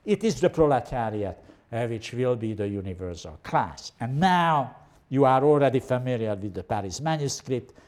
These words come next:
and I will not talk about this. That's why he wants to show that the proletariat is the most alienated.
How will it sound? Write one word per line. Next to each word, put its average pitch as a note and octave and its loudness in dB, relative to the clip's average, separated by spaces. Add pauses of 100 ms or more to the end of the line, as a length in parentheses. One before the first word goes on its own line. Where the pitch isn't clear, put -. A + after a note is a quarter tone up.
(100)
and A#2 -4
I A#2 2
will A2+ -2
not G2 -8
talk G2+ -4
about D#2+ -12
this. D2+ -14 (260)
That's F#3 4
why E3 4
he E3 -2
wants E3 2
to A3 0
show D#3 4 (400)
that D3 0
the C#3 4
proletariat C3+ 4
is G2+ -8
the A2 -2
most G2+ -8
alienated. E2+ -8